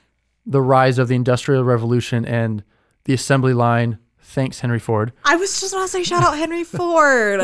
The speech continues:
Speaker 1: Project on him in fifth
Speaker 2: Wow.
Speaker 1: grade. Um,
Speaker 2: I love the Henry Ford Museum.
Speaker 1: Yes, you do.
Speaker 2: <laughs> Just to throw that out there.
Speaker 1: But, like, all, like, the, this new technology, w-, before, like, how long would it take a person to make a pair of shoes by hand?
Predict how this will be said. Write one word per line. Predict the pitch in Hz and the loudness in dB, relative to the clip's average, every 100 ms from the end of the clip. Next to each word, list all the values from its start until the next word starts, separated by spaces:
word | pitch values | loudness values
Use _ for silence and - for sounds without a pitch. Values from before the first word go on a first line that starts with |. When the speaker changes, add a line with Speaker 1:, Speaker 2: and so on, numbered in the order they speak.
| 185 | 0
Speaker 1:
Project | 226 180 131 123 | 0 0 0 -2
on | 120 | 0
him | 117 | 0
in | 107 | 0
fifth | 180 | 0
Speaker 2:
Wow. | 175 175 175 208 | 2 2 0 -6
Speaker 1:
grade. | 233 233 _ _ - | -14 -20 _ _ -2
Um, | 139 127 120 _ _ _ _ _ | 0 0 -4 _ _ _ _ _
Speaker 2:
I | - | -10
love | 208 175 165 | -8 -8 -8
the | |
Henry | 180 170 | -14 -14
Ford | 180 196 208 | -16 -20 -20
Museum. | 226 - 233 247 - - - 285 - | -18 -16 -16 -18 -20 -20 -16 -12 -2
Speaker 1:
Yes, | - - | -2 -2
you | 123 123 | -4 -4
do. | - - - | -6 -8 2
Speaker 2:
<laughs> | 539 - | 2 2
Just | 381 403 | -4 -2
to | 320 | -4
throw | 285 202 | -2 -2
that | 180 | 0
out | 185 180 | -2 0
there. | 269 - - | -2 -4 -4
Speaker 1:
But, | 156 165 | 0 4
like, | 147 - - - | 2 0 -12 -2
all, | 175 190 160 | 4 4 4
like, | 147 131 - | 2 0 -10
the, | 139 147 | -2 -2
this | 220 143 131 - | 2 0 0 2
new | 165 175 | 2 4
technology, | 147 123 139 175 165 120 120 139 | 0 0 2 4 4 2 0 0
w-, | 160 135 - _ _ _ _ _ _ - | -2 -8 -8 _ _ _ _ _ _ -4
before, | 156 - 196 165 | -2 2 4 6
like, | 131 - | 2 -2
how | - 170 | -2 2
long | 190 185 | 4 4
would | 165 | 0
it | 143 | 0
take | 165 | -2
a | 147 | 0
person | 160 160 | -2 -2
to | 135 | -2
make | 131 139 | -2 -2
a | 139 | -2
pair | 131 | -4
of | 117 | -2
shoes | 156 135 | -2 0
by | 117 | -2
hand? | 110 190 - - | -2 -4 -4 -12